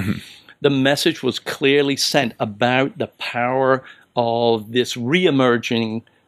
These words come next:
Speaker 2: giant nation, and Hitler purposely chose sport to be the political vehicle. He also did the same things as Greek tyrants had done and Roman emperors had done.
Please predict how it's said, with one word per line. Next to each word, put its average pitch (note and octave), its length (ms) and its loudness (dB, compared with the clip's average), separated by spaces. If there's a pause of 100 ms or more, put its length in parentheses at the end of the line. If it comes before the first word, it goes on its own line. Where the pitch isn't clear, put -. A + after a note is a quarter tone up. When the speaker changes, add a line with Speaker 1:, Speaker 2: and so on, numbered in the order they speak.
(220)
Speaker 2:
giant A#2 500 -2
nation, A2+ 460 -4 (260)
and A#2 160 -2
Hitler D3+ 640 -2 (180)
purposely D3 720 -2
chose A#2+ 840 0
sport - 640 0
to C3+ 100 0
be A#2 280 2
the B2+ 160 0
political A#2 840 -4 (200)
vehicle. - 480 -2 (680)
He C#3 200 0
also C#3+ 280 2
did C3 220 0
the B2 80 0
same C3 300 2
things B2 680 0 (300)
as B2 160 -2
Greek C3 280 -2
tyrants C3+ 460 0
had B2 140 -6
done C3+ 320 -2 (460)
and B2 180 2
Roman B2 320 2
emperors A#2 640 -4
had G#2+ 140 -8
done. G#2 220 -6